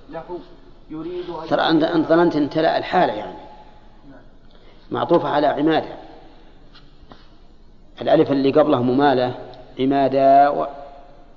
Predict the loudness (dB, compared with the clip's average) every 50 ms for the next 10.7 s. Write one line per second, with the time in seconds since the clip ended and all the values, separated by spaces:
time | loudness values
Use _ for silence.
0 | -20 -20 -20 -20 -20 -20 -20 -20 -20 -18 -14 -14 -14 -12 -2 0 2 2 4 2
1 | 2 0 -2 -2 -2 -2 -2 -2 -4 -4 -4 -6 -8 -12 -18 -20 -20 -20 -20 -20
2 | -20 -20 -20 -20 -20 -20 -20 -20 -20 -20 -14 -6 -4 -2 2 2 2 2 2 0
3 | -2 -2 -2 -4 -4 -2 -2 -2 -4 -4 -6 -8 -12 -14 -14 -4 0 2 2 4
4 | 2 0 -2 -2 -4 -4 -2 -2 -4 -4 -4 -6 -8 -6 -4 -4 -2 -2 -2 -2
5 | -4 -4 -4 -4 -4 -4 -4 -6 -8 -14 -20 -20 -20 -20 -20 -20 -20 -20 -20 -20
6 | -18 -10 -8 0 0 2 2 2 0 0 -4 -8 -10 -10 -10 -6 -2 -2 -2 -2
7 | -4 -6 -2 0 0 0 -2 -8 -16 -18 -18 -20 -20 -20 -20 -20 -20 -20 -20 -20
8 | -20 -20 -20 -20 -20 -20 -20 -20 -20 -8 -4 -2 0 2 2 4 4 4 4 2
9 | 2 0 0 0 0 -2 0 0 0 0 -2 -2 -2 -2 0 -2 -2 -2 -2 -2
10 | -2 -2 0 0 -2 0 0 -2 -2 -2 -2 -4 -6 -6